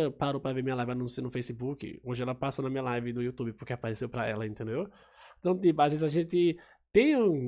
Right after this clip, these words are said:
nosso talento, a gente sabe fazer o show, que seria a nossa live, mas às vezes falta a divulgação, às vezes falta a plataforma realmente querer te divulgar. Então é isso que eu acho que a Trovo falhou comigo, né?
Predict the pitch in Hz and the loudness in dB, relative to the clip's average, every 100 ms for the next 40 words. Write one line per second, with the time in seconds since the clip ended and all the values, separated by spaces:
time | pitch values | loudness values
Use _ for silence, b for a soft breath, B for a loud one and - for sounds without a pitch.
0 | 123 143 139 - 139 135 131 120 120 147 | -2 -2 -2 0 2 2 0 -2 -6 -6
1 | - _ - 214 262 196 156 151 151 - | -16 _ -2 2 2 2 0 0 -4 0
2 | 160 131 117 135 123 131 123 123 147 135 | 2 2 -2 -12 -4 -2 -2 -2 0 2
3 | 120 113 110 - b b b 127 131 135 | 2 0 -4 -10 b b b -2 2 2
4 | 135 143 139 123 123 139 135 143 b b | 0 -2 0 2 0 0 0 0 b b
5 | _ _ _ _ 127 123 123 135 - 117 | _ _ _ _ -6 -4 -2 -4 -2 -4
6 | 117 113 117 120 131 127 120 131 127 123 | -4 -6 -4 -4 -4 -2 -2 -2 -4 -6
7 | 127 131 127 131 123 120 - 127 117 113 | -4 -4 -2 -2 -4 -6 -4 -2 -2 -4
8 | 120 117 110 95 - b b b 127 135 | -8 -6 -4 -6 -6 b b b -8 -2
9 | 135 131 135 151 151 147 131 135 - 131 | 0 2 0 -2 -4 0 0 -2 -2 -4
10 | 123 123 120 - 127 131 123 127 123 123 | -2 -4 -4 -2 0 2 0 -2 -4 -6
11 | 110 110 113 110 165 | -6 -4 -4 -4 -4